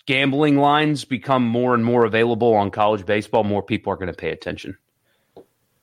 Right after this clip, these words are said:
A-, aside from it being football and professional football, but the N F L, I think, sustains so well, and their numbers are so good for every single game, in part because of fantasy and gambling.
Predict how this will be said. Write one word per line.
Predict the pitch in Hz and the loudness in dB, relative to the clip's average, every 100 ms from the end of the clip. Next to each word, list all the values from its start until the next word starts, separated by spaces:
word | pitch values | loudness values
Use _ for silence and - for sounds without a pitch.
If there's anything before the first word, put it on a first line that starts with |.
| _ _ _ _ _ _ _ | _ _ _ _ _ _ _
A-, | 185 185 | 2 4
aside | 190 - 240 247 | 2 2 2 2
from | 190 165 | 0 2
it | 147 127 | 2 2
being | 147 139 117 | 0 0 0
football | - 135 - 151 156 156 _ | -6 -4 2 2 0 -4 _
and | 139 127 113 | -2 -2 0
professional | 117 143 135 143 131 | 0 2 0 0 -2
football, | 147 135 147 | -2 2 2
but | 131 131 | 2 0
the | 123 | 2
N | 214 | 2
F | 180 | 2
L, | 180 165 | 2 4
I | |
think, | 120 147 135 | 0 -2 -4
sustains | - 120 - 139 131 139 127 110 95 - | -6 -12 -6 -2 0 0 0 -2 -6 -12
so | - - 135 | -8 0 0
well, | 110 117 120 104 | 2 2 2 2
and | 104 117 | -2 -2
their | 120 | 0
numbers | 120 131 123 127 | 0 0 -2 -2
are | 101 | -4
so | - 139 | -2 -2
good | 117 123 107 | 0 0 0
for | 113 113 | 0 2
every | 117 131 | 0 0
single | 120 135 104 | -2 -2 -2
game, | 107 117 139 117 | -2 0 -2 -4
in | 117 | -8
part | - 135 - | -2 -2 -2
because | 127 127 110 | -4 -6 -6
of | 104 | -4
fantasy | - 117 135 139 127 | -2 -2 -2 -4 -4
and | 98 | -2
gambling. | 98 113 87 73 | -2 -2 -4 -10